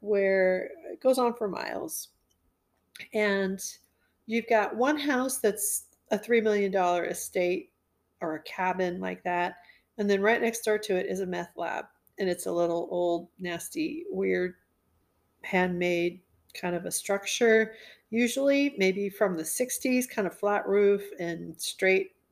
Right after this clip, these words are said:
just plywood painted, and it's weird. So anyway, they're right next to each other. It's a complicated neighborhood, but the main thing that holds true there is people get to do what they want,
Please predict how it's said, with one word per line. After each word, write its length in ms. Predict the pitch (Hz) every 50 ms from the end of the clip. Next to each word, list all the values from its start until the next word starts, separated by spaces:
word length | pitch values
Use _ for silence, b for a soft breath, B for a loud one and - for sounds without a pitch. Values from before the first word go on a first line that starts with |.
| _
just 440 | - - 190 185 180 - - - _ _
plywood 560 | - - 170 175 190 214 233 220 214 220 214 214 -
painted, 640 | - 208 208 214 220 - 226 208 208 208 214 202 226
and 240 | 170 160 165 175 b b b b b b b b b b _ -
it's 280 | 190 180 185 - -
weird. 320 | 180 185 - - - - - _ _ _ -
So 460 | - - - 196 175 175 175 - - _ _ _ _ _ _ _ _ _ _ _ _ _ _ _ _ _
anyway, 280 | 233 254 233 202 185 175
they're 80 | 196
right 180 | 220 294 330 285
next 240 | 277 330 330 - -
to 80 | - 233
each 140 | 196 - -
other. 220 | 175 160 156 -
It's 140 | - - -
a 40 | 233
complicated 600 | - 277 285 294 - 311 - 294 277 247 247 214
neighborhood, 520 | 208 190 180 165 170 170 175 160 - - -
but 220 | - 185 180 - _ _
the 100 | - 220
main 320 | 208 208 240 262 311 311 -
thing 280 | 285 254 233 240 240 - _ _
that 160 | 208 196 202
holds 240 | 208 202 196 - -
true 220 | - - 208 196
there 280 | 170 160 156 160 170 180
is 300 | - 185 175 165 160 160
people 260 | - 233 220 226 226
get 140 | 202 202 202
to 80 | - 175
do 120 | 170 165
what 100 | 180 175
they 120 | - 233 233
want, 360 | 208 185 170 170 175 185